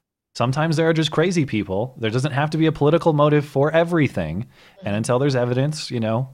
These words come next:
Speaker 1: I'm, let's just roll with crazy guy, did some crazy shit," which is
Speaker 2: Yeah.
Speaker 1: what I'm going with now. And when the evidence changes that, or there's even circumstantial evidence to, to believe otherwise, you know, I'll start considering that. But
Speaker 2: Mm-hmm.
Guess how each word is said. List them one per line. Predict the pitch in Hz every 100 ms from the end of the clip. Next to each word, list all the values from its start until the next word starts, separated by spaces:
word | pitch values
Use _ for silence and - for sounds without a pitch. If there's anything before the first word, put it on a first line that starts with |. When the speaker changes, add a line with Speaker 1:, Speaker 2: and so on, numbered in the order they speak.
| -
Speaker 1:
I'm, | 113 120 -
let's | 135 -
just | - -
roll | 117 131
with | 117 - _
crazy | - 143 175 147
guy, | 110 101 107 113 _
did | 139 139
some | 127
crazy | 107 135 131 127
shit," | - - - _ _ _
which | 127 131
is | 143
Speaker 2:
Yeah. |
Speaker 1:
what | 170
I'm | 170
going | 160 151 143
with | 139
now. | 117 76 -
And | 113 117 117
when | 110 107
the | 110
evidence | 123 123 113
changes | - 127 139 143
that, | 147 160 185 _
or | 107 101
there's | 98 95 - - _ _ _ 120
even | 113
circumstantial | 110 123 117 101 117 135 156
evidence | 151 165 165 -
to, | 151 - -
to | 143
believe | 143 147 143
otherwise, | 147 165 180 185 -
you | -
know, |
I'll | 127
start | - 101
considering | - 92 - 90 78
that. | 73 -
But | 90 - - 202
Speaker 2:
Mm-hmm. | 170 170